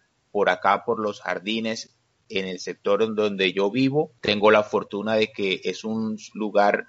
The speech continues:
arbolado, entonces estuve pajareando en el parque del barrio y fue una experiencia muy agradable porque los pajaritos comunes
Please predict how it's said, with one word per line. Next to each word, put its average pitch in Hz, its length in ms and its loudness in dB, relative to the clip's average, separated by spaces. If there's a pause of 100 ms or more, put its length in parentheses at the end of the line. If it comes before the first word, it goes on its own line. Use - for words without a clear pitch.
(100)
arbolado, 104 800 4
entonces 110 640 -8
estuve 107 440 -8
pajareando 101 640 -2
en 104 80 -8
el 92 140 -10
parque 98 380 -4
del 92 180 -4
barrio 120 640 0 (300)
y 104 160 -6
fue 117 180 0
una 127 160 0
experiencia 110 600 -2
muy 113 220 -2
agradable 98 680 4 (320)
porque 101 500 -2
los 101 220 -2
pajaritos 110 640 0
comunes 110 680 -6